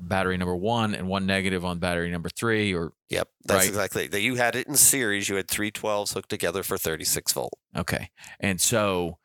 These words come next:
Speaker 1: that would be thirty-six volts because there's three twelves. Now, what I have in my boat now is your thirty-six volt lithium.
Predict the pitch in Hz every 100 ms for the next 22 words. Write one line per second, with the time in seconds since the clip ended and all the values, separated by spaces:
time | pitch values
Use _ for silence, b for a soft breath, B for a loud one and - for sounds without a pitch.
0 | b b b _ _ _ _ - - -
1 | 110 117 - 120 110 104 104 101 92 90
2 | B B _ _ _ - 92 107 98 95
3 | 95 87 - _ - 107 107 - 107 98
4 | 95 92 - - 98 87 87 - - 104
5 | 104 - 95 80 - - B B 101 90
6 | 82 - _ _ - 95 98 107 101 95
7 | 87 98 80 113 127 95 82 90 _ _
8 | _ _ _ _ _ _ _ _ - -
9 | 107 82 95 110 123 117 113 - B B
10 | B 127 120 117 - 113 - 101 92 90
11 | 80 - - _ _ _ _ 104 101 98
12 | 78 69